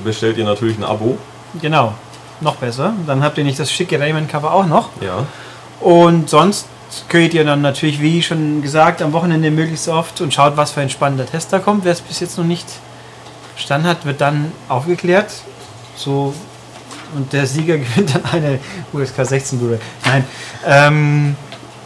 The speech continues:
Speaker 2: ja, und E-Mail schreiben geht übrigens auch. Wie
Speaker 1: Ja.
Speaker 2: gesagt, Fragen. Am liebsten habe ich Fragen, weil die immer lustig sind.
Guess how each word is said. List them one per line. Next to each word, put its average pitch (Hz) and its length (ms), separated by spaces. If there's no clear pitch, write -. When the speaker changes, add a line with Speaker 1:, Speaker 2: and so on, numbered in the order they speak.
Speaker 2:
ja, 151 400
und 175 140
E-Mail 208 300
schreiben 175 300
geht 165 140
übrigens 160 340
auch. 175 380
Wie 147 80
Speaker 1:
Ja. 131 60
Speaker 2:
gesagt, 165 300
Fragen. 190 520
Am 170 200
liebsten 220 340
habe 196 160
ich 196 80
Fragen, 160 380
weil 170 120
die 160 80
immer 160 160
lustig 156 320
sind. 151 260